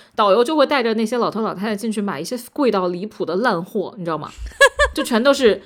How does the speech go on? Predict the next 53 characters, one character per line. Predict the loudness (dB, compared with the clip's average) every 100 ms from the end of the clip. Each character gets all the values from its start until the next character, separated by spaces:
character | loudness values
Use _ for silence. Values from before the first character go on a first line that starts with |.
| _ _
made | 0 2 4 2
in |
China， | 2 2 4 4 6
然 | 4
后 | 4 2 0 _ _ -4
老 | 0
头 | 2
老 | 2
太 | 0
太 | -4
哗 | -8 -4 2
就 | 2
进 | 2 0
去 |
抢， | 0 -2 -4 _ _ _
然 | -2 0
后 | 0
他 | -2
们 | -4
就 |
看 | -2 0
我 | 0
不 | 0 -6
买， | -4 -4 -6
就 | -6
问 | -2 0
为 | 0
什 | 0
么， | -2
我 | -2 0
就 | 0
很 | -2 -2
义 | -2
愤 | -2 -4
填 | -6
膺 | -6 -4
站 | -4
出 | -6 -10
来， | -14 _ _ _
我 | -2
就 | -2
说 | 0 0 0 -4 -20 _ _ _ _ -4
这 | -2
些 |
东 | -2 -4
西 | -6
都 | -6 -4 -2
是 | 0 0 -2 _ -6
中 | -4 2
国 | 0
制 | 0
造 | -8
的。 | -10